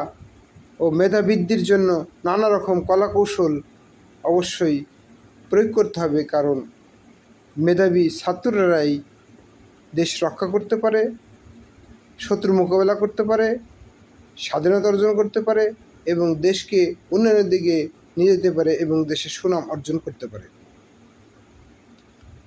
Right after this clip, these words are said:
কমপক্ষে পাঁচবারের মতো দেশের উন্নয়নে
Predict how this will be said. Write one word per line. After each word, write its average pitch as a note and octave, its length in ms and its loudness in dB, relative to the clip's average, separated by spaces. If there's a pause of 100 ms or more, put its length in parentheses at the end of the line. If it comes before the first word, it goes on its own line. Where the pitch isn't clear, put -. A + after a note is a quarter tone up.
(140)
কমপক্ষে A#3 600 2 (500)
পাঁচবারের G3 840 2 (920)
মতো F3 280 2 (320)
দেশের F3+ 300 2 (1040)
উন্নয়নে F#3+ 500 4